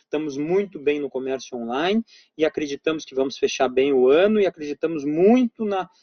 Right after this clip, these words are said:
na, no potencial desta área. Tecnologia educacional deve sofrer um pouco esse ano com as escolas fechadas, mas há uma tendência futura de adoção de tecnologia que deve ser muito interessante pra área.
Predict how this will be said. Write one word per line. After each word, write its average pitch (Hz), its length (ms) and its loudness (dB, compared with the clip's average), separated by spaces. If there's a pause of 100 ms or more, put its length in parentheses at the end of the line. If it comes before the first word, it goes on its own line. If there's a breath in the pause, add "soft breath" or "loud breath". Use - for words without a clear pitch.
na, 151 220 -4
no 156 160 -4
potencial 156 560 -2
desta 151 320 -4
área. 110 320 -8 (300 soft breath)
Tecnologia 156 500 0
educacional 143 640 -2
deve 127 160 0
sofrer 165 500 2
um 254 100 2
pouco 196 300 2
esse - 220 -4
ano 214 260 4
com 220 80 -4
as 160 80 -2
escolas 151 380 -8
fechadas, 240 500 -6 (300 loud breath)
mas 147 200 -2
há 175 60 2
uma 180 160 0
tendência 185 720 0
futura 202 560 2
de 196 60 -2
adoção 175 400 -6
de - 80 -18
tecnologia 220 720 -6 (260 soft breath)
que 220 140 -8
deve 185 240 0
ser 196 160 2
muito 202 400 4
interessante 175 640 -4 (880)
pra 135 220 0
área. - 320 -10